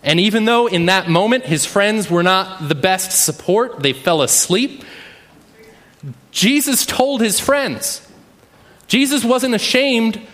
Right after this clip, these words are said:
for feeling that way. Jesus also prayed to the Father, right? Jesus prayed about it, and Jesus reached out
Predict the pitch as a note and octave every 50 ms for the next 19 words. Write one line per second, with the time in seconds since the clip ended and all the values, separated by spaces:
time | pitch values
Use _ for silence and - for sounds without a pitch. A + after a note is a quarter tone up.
0 | - - _ - - A#3 G#3+ - - C4 D4 D#4 D4+ B3+ G3+ D#3+ C3+ B2+ G#2 G2+
1 | B2 G#2 D#2+ - - - - _ _ _ _ _ _ _ _ _ _ _ _ _
2 | _ _ _ _ - - - - - C#3 - B3 C4 B3 C4 B3+ A3+ C4 B3+ B3
3 | B3 - A#3 A3+ - - - - - A3+ A#3 B3 B3+ B3 A3+ G#3+ A3+ - - -
4 | A#3 A3 G#3+ G#3+ G3+ - - A#3+ C#4 C#4 G#3 E3 D3+ F3+ G#3+ G#3+ E3+ C#3+ - G#3
5 | A#3+ A3+ - G3 D#3 - - - - G#3+ G#3+ A#3 C4 B3+ B3 A3+ A#3+ A#3+ B3+ C4
6 | B3+ - - - - - - - - - - _ _ - D#3 D3 D3 G3 F#3 E3
7 | F3+ D3 A#2+ C#3+ D3+ F3+ G#3+ G#3 - - - - D#3+ D#3+ D#3 D#3 C#3+ -